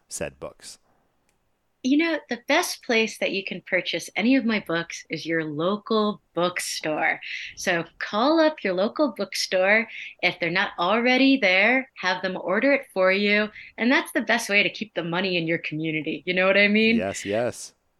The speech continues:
Speaker 2: But
Speaker 1: Mm.
Speaker 2: these books are, they're available to purchase everywhere books are sold.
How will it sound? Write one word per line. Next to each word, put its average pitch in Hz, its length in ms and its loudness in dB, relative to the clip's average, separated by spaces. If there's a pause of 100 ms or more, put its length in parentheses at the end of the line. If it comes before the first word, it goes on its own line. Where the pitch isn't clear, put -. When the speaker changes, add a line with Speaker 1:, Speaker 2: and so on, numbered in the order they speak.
(540)
Speaker 2:
But 254 100 2
Speaker 1:
Mm. 262 40 -2
Speaker 2:
these 320 200 4
books 311 300 2
are, 254 240 6 (120)
they're 277 400 6
available 220 460 0
to 202 60 -2
purchase - 600 -2 (200)
everywhere 294 560 6
books - 260 -2
are 202 80 0
sold. 175 540 0